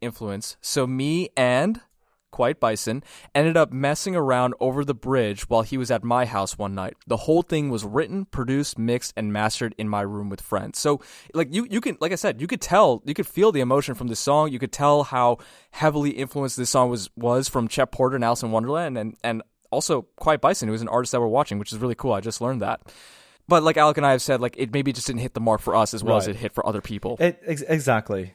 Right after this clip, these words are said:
Speaker 2: exactly. Like, I wanna
Speaker 1: We appreciate the message.
Speaker 2: <laughs> Yeah,
Speaker 1: Sorry,
Speaker 2: I, I
Speaker 1: go
Speaker 2: agree.
Speaker 1: ahead.
Speaker 2: No, no, no. I was just gonna say I'm right on board with you there, man.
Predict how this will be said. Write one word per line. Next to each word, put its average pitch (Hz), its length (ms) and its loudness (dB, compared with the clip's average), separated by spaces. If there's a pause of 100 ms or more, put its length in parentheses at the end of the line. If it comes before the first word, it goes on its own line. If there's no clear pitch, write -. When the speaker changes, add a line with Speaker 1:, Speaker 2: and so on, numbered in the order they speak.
(120)
Speaker 2:
exactly. 107 580 0
Like, 123 260 0
I 143 120 2
wanna 135 160 2
Speaker 1:
We 185 40 4
appreciate 196 400 0
the 135 80 -4
message. 107 320 -6
Speaker 2:
<laughs> 175 160 4
Yeah, 117 180 4 (400)
Speaker 1:
Sorry, 131 160 4
Speaker 2:
I, 127 40 2
I 135 40 4
Speaker 1:
go 131 60 8
Speaker 2:
agree. 120 180 2
Speaker 1:
ahead. 131 120 0
Speaker 2:
No, 156 140 6
no, 165 140 6
no. 123 240 4
I 117 60 6
was 123 100 0
just - 180 -4
gonna 120 120 -2
say 117 160 0
I'm 107 220 0
right 110 120 2
on 104 120 -6
board 98 200 -4
with 92 140 -4
you 87 40 -8
there, 87 120 -4
man. 87 340 -8